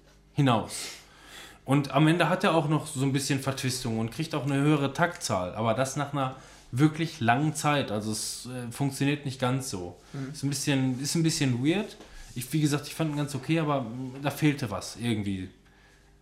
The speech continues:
Speaker 2: Ja.
Speaker 1: So, keine Ahnung. Sind doch fast am Ende. Ich hab noch zwei, drei Sachen, die ich ganz interessant fand. Ähm, dann hab ich den Film gesehen. Der Film war auch einfach nur komisch. The Circle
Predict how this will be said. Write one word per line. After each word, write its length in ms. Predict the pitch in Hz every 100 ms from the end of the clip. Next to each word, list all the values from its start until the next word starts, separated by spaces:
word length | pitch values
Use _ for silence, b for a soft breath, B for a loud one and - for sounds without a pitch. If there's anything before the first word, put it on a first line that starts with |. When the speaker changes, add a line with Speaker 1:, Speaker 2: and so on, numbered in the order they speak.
| _ -
Speaker 2:
Ja. 100 | 120
Speaker 1:
So, 120 | 95
keine 260 | - 135
Ahnung. 220 | 110 107 - - - - - - - - - - B B B B 131 139
Sind 160 | 139 156
doch 100 | 156
fast 240 | 160 151 139
am 120 | 127
Ende. 300 | 127 123 127
Ich 140 | 127
hab 120 | 127 123
noch 240 | 123 -
zwei, 360 | - 120 120 123
drei 200 | 120 117
Sachen, 360 | 120 120 117
die 80 | 113
ich 140 | 117
ganz 380 | - 120 117 - 120
interessant 560 | 113 113 - 113 117
fand. 420 | - 107 101 101 - B B B B -
Ähm, 460 | 120 107 107 107 - -
dann 140 | -
hab 80 | 120
ich 100 | 147
den 120 | 139
Film 240 | 131 139 139
gesehen. 420 | 123 135 139 113
Der 200 | 98 104
Film 400 | - - 135 123
war 80 | 113
auch 160 | 131 135
einfach 200 | 135 147
nur 240 | 139 -
komisch. 560 | - 160 165 110 - - B B B B B B - - - - - - 120
The 140 | 143
Circle 720 | - - 139 202 202 214 254